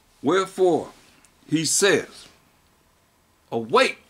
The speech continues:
thou that sleepeth." See, gotta wake up, y'all. He said, "Awake, thou that sleepeth.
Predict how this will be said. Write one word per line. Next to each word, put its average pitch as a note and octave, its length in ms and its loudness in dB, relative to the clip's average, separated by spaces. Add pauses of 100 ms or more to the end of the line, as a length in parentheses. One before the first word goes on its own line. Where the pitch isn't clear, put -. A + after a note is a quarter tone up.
(240)
thou C#3+ 420 2
that C#3+ 240 2
sleepeth." - 500 -4 (360)
See, G2 340 -8 (1900)
gotta C3 180 -2
wake C3+ 300 2
up, E3 240 -4
y'all. G#2+ 240 -12 (1900)
He B2+ 80 -8
said, B2 200 -2
"Awake, B2+ 460 2
thou C#3 280 4
that C3 200 4
sleepeth. - 480 -4